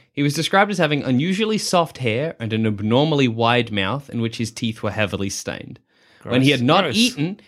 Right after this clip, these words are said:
Speaker 1: his skin would hang so loosely that he could wrap the fold of skin from his abdomen around his waist. When full, his abdomen would distend like a huge balloon.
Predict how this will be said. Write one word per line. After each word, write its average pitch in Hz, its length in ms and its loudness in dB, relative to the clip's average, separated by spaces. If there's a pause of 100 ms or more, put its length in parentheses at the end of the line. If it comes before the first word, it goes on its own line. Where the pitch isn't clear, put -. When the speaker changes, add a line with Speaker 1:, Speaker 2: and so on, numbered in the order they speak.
Speaker 1:
his 135 180 -2
skin 143 240 2
would 120 100 0
hang 139 220 2
so 147 200 0
loosely 143 680 0 (200)
that 127 100 -2
he 131 60 4
could 127 140 -2
wrap 160 240 2
the 190 80 -4
fold 165 220 0
of 151 80 -6
skin 139 240 -2
from 131 160 -4
his 117 180 -2
abdomen 131 600 -2
around 110 360 -2
his 101 160 -8
waist. 107 480 -8 (640)
When 143 240 4
full, 208 440 2 (120)
his 135 180 -4
abdomen 143 400 2
would 123 120 -2
distend 165 560 0
like 120 200 0
a 127 40 0
huge 117 440 -4
balloon. 113 480 -2